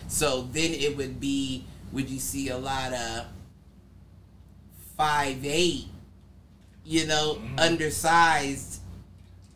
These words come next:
Speaker 1: men my height out on the construction site that were women transitioning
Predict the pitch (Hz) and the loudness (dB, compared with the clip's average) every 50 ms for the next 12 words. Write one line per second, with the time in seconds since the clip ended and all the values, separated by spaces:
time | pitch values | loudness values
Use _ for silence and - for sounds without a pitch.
0 | - - - - - - - - - - 127 131 135 143 151 156 160 156 156 151 | -20 -20 -20 -20 -20 -20 -20 -20 -20 -20 -20 -18 -16 -10 -4 -2 -2 -2 -2 -2
1 | 147 143 151 165 170 170 151 151 151 143 135 131 127 120 104 - - - - - | -2 2 4 6 6 6 6 4 2 4 4 2 0 -4 -6 -10 -12 -14 -16 -18
2 | - - - - - - - - - - - - 139 143 139 135 127 - 151 151 | -20 -20 -20 -20 -20 -20 -20 -20 -20 -10 -2 2 4 4 6 4 2 0 -2 -4
3 | 127 135 143 135 131 131 127 127 127 120 - - - - - 131 127 - - 135 | -2 -2 0 0 0 0 0 0 -2 -4 -8 -10 -14 -12 -10 -10 -8 -8 -6 -8
4 | 123 117 - - 139 131 123 - - - 131 123 117 - - 127 123 120 117 113 | -6 -6 -4 -2 -2 -2 -2 -2 -6 -6 -6 -6 -6 -6 -4 -2 -2 -2 -2 -4
5 | 104 - - - - - - - - - - 131 127 - - 127 127 120 120 120 | -6 -8 -10 -14 -14 -12 -12 -12 -10 -6 -2 -2 -2 0 0 -2 -4 -4 -2 -2
6 | 139 143 135 135 135 127 127 123 - - 135 127 123 123 117 - 113 127 - - | -2 0 0 0 -2 -2 -2 -4 -4 -4 -4 -2 -2 -2 -4 -4 -4 -6 -4 -4
7 | - 123 120 117 110 110 113 | -6 -6 -6 -6 -6 -8 -8